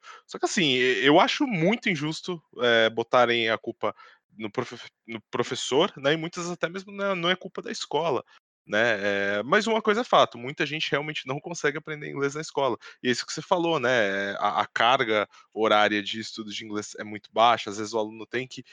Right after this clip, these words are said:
ir buscar por fora, e assim, muitas vezes são crianças que não veem a importância disso, pelo menos por agora, né, mais pra frente vão ver, vão procurar algo, é, extracurricular,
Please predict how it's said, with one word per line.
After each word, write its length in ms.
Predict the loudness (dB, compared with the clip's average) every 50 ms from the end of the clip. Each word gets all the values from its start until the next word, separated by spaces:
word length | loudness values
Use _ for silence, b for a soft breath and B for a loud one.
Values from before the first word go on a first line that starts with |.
| b b b b _
ir 140 | -4 -4 -4
buscar 320 | -4 -6 -6 -6 -8 -8
por 160 | -8 -12 -18
fora, 480 | -8 -2 0 4 4 4 4 2 0 -2 0
e 120 | 0 0
assim, 180 | 0 0 -2 -2
muitas 280 | -2 0 0 0 0
vezes 120 | 0 -2 -4
são 100 | -6 -8
crianças 600 | -8 -4 -2 0 0 0 0 -2 -4 -8 -12 -10
que 180 | -12 -12 -12 b b b b b b
não 160 | -8 -6 -6 0
veem 320 | 4 6 6 6 6 4
a 60 | 4
importância 600 | 2 0 -2 -2 -2 -2 -2 -4 -4 -4 -6 -10
disso, 560 | -10 -10 -10 -10 -8 -8 -6 -6 -4 -6 -8 -6 -4
pelo 160 | -4 -4 -4
menos 180 | -6 -8 -10
por 160 | -10 -6 -2 -2
agora, 480 | -2 0 0 2 2 2 4 2 2
né, 140 | 0 -2 -4
mais 180 | -4 -6 -10 -12
pra 140 | -14 -16
frente 260 | -16 -14 -14 -14 -14 -12
vão 200 | -10 -10 -10 -6
ver, 280 | -2 -2 0 0 -2 -4
vão 120 | -8 -12
procurar 400 | -10 -10 -10 -6 -2 2 2 4
algo, 260 | 2 2 -2 -6 -12 B B B B B B B -2
é, 680 | 0 2 2 2 2 0 0 0 0 -2 -2 -2 -2 0
extracurricular, 920 | 0 0 -2 -4 -8 -14 -12 -12 -12 -12 -12 -8 0 2 4 4 4 2